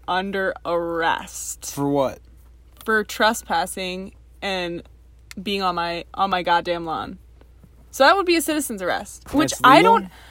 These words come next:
Speaker 1: I don't understand why people would take that seriously. <laughs> Like
Speaker 2: If, if you, if you came up to me and said, "You're under arrest,"
Speaker 1: <laughs>
Speaker 2: I would probably, I would, I would laugh so goddamn hard.
Speaker 1: Hold on, though.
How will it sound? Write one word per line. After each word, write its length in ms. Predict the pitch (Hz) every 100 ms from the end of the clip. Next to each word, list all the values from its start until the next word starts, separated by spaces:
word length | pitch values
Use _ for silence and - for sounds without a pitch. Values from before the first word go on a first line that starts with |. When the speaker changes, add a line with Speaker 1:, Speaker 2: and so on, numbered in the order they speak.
| -
Speaker 1:
I 140 | - 370
don't 180 | 539 -
understand 520 | 269 294 - 220 233
why 140 | 226
people 440 | 220 233 220 233 233
would 160 | 214
take 280 | 190 202 185 - - -
that 240 | 220 -
seriously. 720 | - 220 214 196 - - 226 - - - - - -
<laughs> 100 | 117 - - - - - - 254 285
Like 220 | 381 330
Speaker 2:
If, 240 | 349 170 147 156
if 140 | 165
you, 340 | 156 208 247 254
if 180 | 202 165
you 140 | 226
came 240 | 220 233 208
up 140 | 185
to 80 | 185
me 180 | 185 170
and 140 | 151
said, 200 | 175 160
"You're 120 | 147
under 260 | 143 139 139
arrest," 420 | 131 131 - -
Speaker 1:
<laughs> 280 | 302 277 - - - 339 320
Speaker 2:
I 120 | 151
would 280 | 175 175 143
probably, 1000 | - 175 175 175 170 185 160 165 156 143 269 - - - - - - - -
I 140 | 160
would, 180 | 185 185
I 120 | 190
would 140 | 226 175
laugh 340 | 156 160 156
so 300 | - 156 156
goddamn 540 | 147 139 139 139 123
hard. 180 | 117 110
Speaker 1:
Hold 220 | 349 381 247
on, 260 | 214 208
though. 320 | 202 180 180